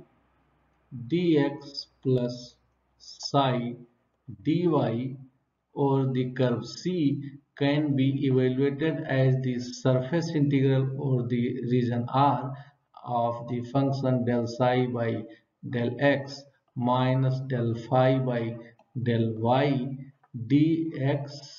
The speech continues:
dy. Means, for illustration, if this is some curve C in X Y plane, this is X Y plane, and the region bounded by this curve C is R,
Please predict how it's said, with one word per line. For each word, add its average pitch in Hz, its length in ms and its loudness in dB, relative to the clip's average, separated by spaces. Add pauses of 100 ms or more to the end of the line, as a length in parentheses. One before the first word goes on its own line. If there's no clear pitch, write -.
(600)
dy. 117 460 2 (420)
Means, 156 520 -2 (300)
for 131 240 0
illustration, 139 1040 -2 (140)
if 147 200 6 (760)
this 139 400 4 (160)
is 143 400 -6
some 135 440 -4
curve 127 360 -2
C 180 720 -8 (560)
in 131 320 -2
X 135 360 -8
Y 120 380 -2 (180)
plane, 160 720 -2 (160)
this 127 280 -8
is 131 180 -2
X 131 160 -14
Y 120 140 -4 (120)
plane, 147 460 -2 (220)
and 131 260 0
the 131 100 -2
region 139 440 -2
bounded 131 560 -2
by 131 160 -2
this 127 240 -6
curve 120 280 -6
C 139 340 -4
is 127 180 -2
R, 131 400 -2